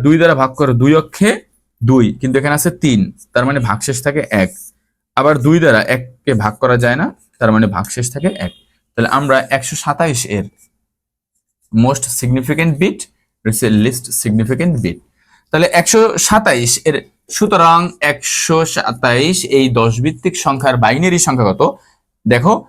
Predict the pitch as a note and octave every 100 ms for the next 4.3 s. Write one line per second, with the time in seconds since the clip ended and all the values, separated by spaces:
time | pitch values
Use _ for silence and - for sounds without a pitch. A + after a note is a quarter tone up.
0 | _ _ - B2+ C#3 F3 F#3 B2+ A#2+ A#2
1 | A#2+ C3+ B2+ A#2+ A#2 C3 D3 - G#2+ G2+
2 | A#2 C3+ - G2+ A2+ B2+ - A2 G2+ A#2
3 | D3+ - D3 A#2 - - - D3+ - -
4 | - B2